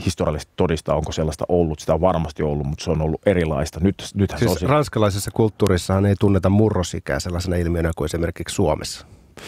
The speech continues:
Speaker 1: Voi olla, voi olla, tota,
Speaker 2: Äänet
Speaker 1: mut-
Speaker 2: kyllä madaltuu, mutta
Speaker 1: <laughs> Niin,
Speaker 2: ove-,
Speaker 1: niin.
Speaker 2: ovia ei paiskota.
Speaker 1: No niin, no siis joo, ja, ja, ja voisin kuvitella, että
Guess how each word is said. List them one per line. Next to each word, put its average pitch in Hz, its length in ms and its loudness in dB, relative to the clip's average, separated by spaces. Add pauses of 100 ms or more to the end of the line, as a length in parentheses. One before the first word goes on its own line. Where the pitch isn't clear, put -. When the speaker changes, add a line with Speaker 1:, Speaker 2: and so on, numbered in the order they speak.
(640)
Speaker 1:
Voi 156 180 6
olla, 107 320 4 (480)
voi 127 180 4
olla, 95 320 4
tota, 87 300 0 (340)
Speaker 2:
Äänet 120 280 4
Speaker 1:
mut- - 40 -10
Speaker 2:
kyllä 123 220 4
madaltuu, 107 600 2
mutta 87 360 0
Speaker 1:
<laughs> - 0 -
Niin, - 280 4
Speaker 2:
ove-, 185 200 6
Speaker 1:
niin. 170 180 4
Speaker 2:
ovia 135 300 6
ei 139 140 6
paiskota. 120 580 2 (100)
Speaker 1:
No 196 180 6
niin, 170 260 6
no 156 100 6
siis 160 300 0
joo, 156 200 6
ja, 104 140 6
ja, 113 180 4
ja 127 120 4 (220)
voisin 113 260 4
kuvitella, 113 420 4
että 110 260 2